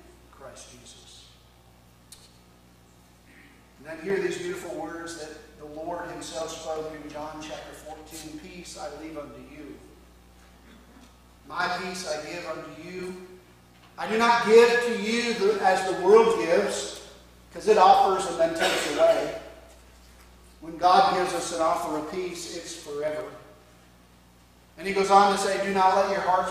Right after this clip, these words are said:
be troubled, and be not afraid." Jesus brought peace with God, but he also can bring peace within our hearts.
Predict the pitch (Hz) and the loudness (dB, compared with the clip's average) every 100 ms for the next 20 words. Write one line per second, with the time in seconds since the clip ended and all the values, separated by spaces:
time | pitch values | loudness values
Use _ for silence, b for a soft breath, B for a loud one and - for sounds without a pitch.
0 | 185 - - 185 175 175 170 180 - - | -6 -10 -6 -6 -4 -6 -8 -12 -18 -20
1 | - - - 175 175 151 147 - 165 147 | -20 -20 -20 -18 -14 -10 -10 -10 -14 -16
2 | 120 113 - - - - - - - - | -16 -20 -20 -20 -20 -20 -20 -20 -20 -20
3 | - - - - - - - - - - | -20 -20 -20 -20 -20 -20 -20 -20 -20 -20
4 | - - - - 180 180 170 170 165 165 | -20 -20 -20 -20 -18 -16 -14 -8 -6 -6
5 | 165 185 190 - 151 147 170 165 165 156 | -10 -12 -14 -14 -16 -14 -10 -8 -8 -6
6 | 156 - 165 156 - 151 147 151 147 - | -4 -4 -4 -8 -12 -14 -14 -14 -14 -18
7 | 190 147 - - 127 147 143 123 - - | -18 -18 -18 -20 -18 -14 -14 -16 -20 -20
8 | _ 131 - - - - - - | _ -20 -20 -20 -20 -20 -20 -20